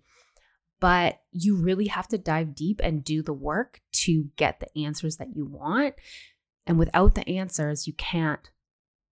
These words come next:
create the life that you desire. So let's start with number one. The question that you want to start asking yourself on a regular basis, you know, not every day maybe, but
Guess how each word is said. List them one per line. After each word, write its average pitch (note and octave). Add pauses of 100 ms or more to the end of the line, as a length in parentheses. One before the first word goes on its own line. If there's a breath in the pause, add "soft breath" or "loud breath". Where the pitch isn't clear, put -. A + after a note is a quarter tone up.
(180)
create C#3+
the C#3+
life - (260)
that -
you C#3
desire. - (280)
So - (1300)
let's F3+
start G#3
with G#3
number D#3+
one. - (560)
The E3
question -
that C4
you B3
want F3
to -
start -
asking D#3
yourself C#3+ (400)
on F3+
a F3
regular D#3+
basis, C4+ (140)
you G#3
know, D3+
not F#3
every D#3+
day C#3+
maybe, C#3+
but D3+